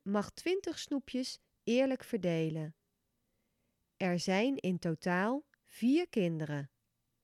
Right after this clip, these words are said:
Hoeveel snoepjes krijgt ieder kind? Teken de snoepjes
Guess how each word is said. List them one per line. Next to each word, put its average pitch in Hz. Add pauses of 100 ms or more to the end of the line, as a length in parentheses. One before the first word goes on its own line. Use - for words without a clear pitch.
(680)
Hoeveel 339
snoepjes - (220)
krijgt 226
ieder 214
kind? 190 (2000)
Teken 247
de 160
snoepjes -